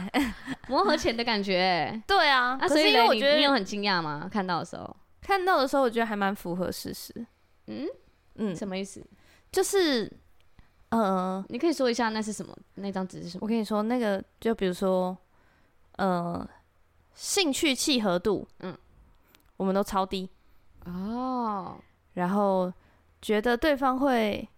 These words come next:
Speaker 2: 呃，觉得沟通满意度，
Speaker 1: 嗯。
Speaker 2: 就我可能是四分的时候，他就两分。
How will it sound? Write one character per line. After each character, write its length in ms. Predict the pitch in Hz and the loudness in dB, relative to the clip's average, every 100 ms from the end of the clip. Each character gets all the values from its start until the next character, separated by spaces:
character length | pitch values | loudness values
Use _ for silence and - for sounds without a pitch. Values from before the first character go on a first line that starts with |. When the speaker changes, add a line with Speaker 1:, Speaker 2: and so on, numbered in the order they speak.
| - - - - _ _ _ | -20 -20 -20 -20 _ _ _
Speaker 2:
呃， 220 | 214 196 190 | -2 0 0
觉 140 | 233 | 0
得 120 | 240 | 0
沟 200 | 247 269 | 2 2
通 160 | 285 285 | 2 2
满 220 | 277 180 | 2 0
意 160 | 214 214 | -2 -2
度， 260 | 226 175 - - - | 0 -2 -6 -18 -14
Speaker 1:
嗯。 140 | 190 - _ | -14 -14 _
Speaker 2:
就 180 | 240 220 - | 0 0 2
我 100 | 202 | -2
可 100 | 226 | 0
能 160 | 214 185 | 0 0
是 100 | 226 | -2
四 220 | - 226 | -4 -4
分 180 | 196 190 | -2 -2
的 100 | 185 | -2
时 120 | 175 | -2
候， 100 | 165 | -2
他 100 | 170 | 0
就 160 | 165 180 | 0 0
两 220 | 170 - - | -2 -4 -8
分。 240 | - - | -12 -12